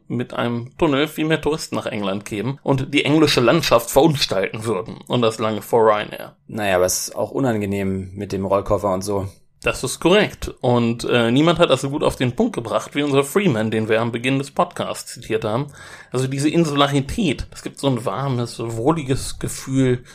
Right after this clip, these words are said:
Speaker 1: schützender Geborgenheit und Sicherheit. Hier ist die warme Insel und da ist das kalte Festland.
Speaker 2: Ja, my island is my castle oder so <laughs> in der Art. Aber also nach dem Krieg änderte sich dann ja wenigstens die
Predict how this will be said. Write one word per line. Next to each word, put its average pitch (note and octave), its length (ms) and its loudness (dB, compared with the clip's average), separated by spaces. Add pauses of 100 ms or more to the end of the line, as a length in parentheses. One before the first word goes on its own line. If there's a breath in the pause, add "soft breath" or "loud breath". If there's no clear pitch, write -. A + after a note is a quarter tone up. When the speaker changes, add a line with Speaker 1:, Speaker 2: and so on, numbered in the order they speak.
(140 loud breath)
Speaker 1:
schützender D3 560 -2
Geborgenheit G2+ 800 -4
und C3+ 140 0
Sicherheit. - 560 -12
Hier E3 100 -6
ist - 80 -10
die C#3 100 -6
warme A#2 280 -2
Insel B2 560 -6
und D3+ 240 0
da A#2+ 120 2
ist - 140 -8
das - 120 -14
kalte - 220 -4
Festland. - 480 -16
Speaker 2:
Ja, A2 200 0
my A2 400 2 (160)
island A2+ 640 0
is - 140 -10
my G2+ 120 -4
castle G2+ 440 -6
oder F2+ 160 -6
so F#2 200 -6
<laughs> - 0 -
in A#2+ 240 -2
der A2 140 4
Art. G#2+ 220 2 (840 loud breath)
Aber C3+ 300 8 (240)
also D3+ 160 4
nach D3+ 180 4
dem D#3+ 180 2
Krieg D3 340 -2
änderte C#3+ 260 0
sich C#3 200 -4
dann B2+ 180 0
ja B2 120 0
wenigstens B2+ 440 -4
die G#2 340 -4